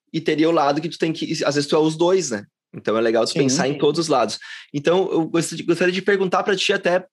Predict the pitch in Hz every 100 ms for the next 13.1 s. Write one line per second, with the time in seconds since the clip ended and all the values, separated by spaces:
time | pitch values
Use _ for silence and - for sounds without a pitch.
0 | _ - 220 247 226 _ - - 170 180
1 | 170 160 214 - 170 175 160 170 185 156
2 | 160 196 - 180 190 175 - 196 160 147
3 | 185 151 110 - - - - _ 147 160
4 | - 196 190 190 190 180 160 165 165 165
5 | 170 170 165 143 156 - 175 165 160 156
6 | _ _ - - - 160 165 160 165 151
7 | 139 156 165 - 151 - 139 156 165 147
8 | 131 143 156 151 143 139 139 147 165 165
9 | 147 143 143 - 139 131 - 156 165 156
10 | 147 147 139 147 135 139 143 139 147 139
11 | 123 131 139 143 123 135 135 - 131 127
12 | 127 123 120 120 131 131 123 117 127 131